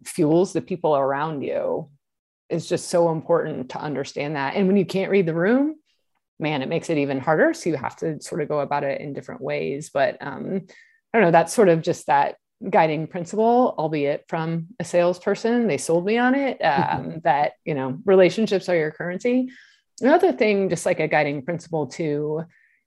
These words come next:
Speaker 1: and I guess this is a little less soft than compassion, but you could sort of, in, in, you know, make, draw the connection, is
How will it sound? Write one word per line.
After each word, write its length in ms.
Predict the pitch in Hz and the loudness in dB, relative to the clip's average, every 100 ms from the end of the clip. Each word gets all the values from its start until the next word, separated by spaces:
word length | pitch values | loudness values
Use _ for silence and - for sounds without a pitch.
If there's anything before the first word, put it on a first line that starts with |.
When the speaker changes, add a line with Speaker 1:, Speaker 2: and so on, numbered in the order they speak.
| _ _ | _ _
Speaker 1:
and 180 | 202 190 | -2 -2
I 160 | 190 | 2
guess 200 | 170 160 | 2 2
this 180 | 196 180 | 0 0
is 100 | 175 | 2
a 60 | 180 | 4
little 520 | 269 294 190 185 175 _ | 6 6 6 4 -2 _
less 220 | 160 143 - | -6 -6 -2
soft 400 | 151 135 - - | 2 2 0 -6
than 300 | 156 147 147 | -4 -6 -8
compassion, 680 | 165 190 127 127 160 156 | -10 -4 -4 -2 -6 -4
but 260 | 147 156 - - | -2 -2 -4 -10
you 100 | 160 | -10
could 240 | - 190 | -6 -6
sort 180 | - 170 | -4 -4
of, 100 | 147 | -4
in, 260 | 143 147 - | -6 -10 -12
in, 160 | 139 - | -14 -10
you 80 | 143 | -10
know, 80 | |
make, 240 | 151 135 131 165 | -8 -10 -12 -6
draw 180 | 143 | -4
the 100 | 139 131 | -4 -4
connection, 680 | 170 196 - 170 143 240 - | -6 -6 -6 -8 -6 -8 -4
is 440 | - 156 156 | -2 -2 -4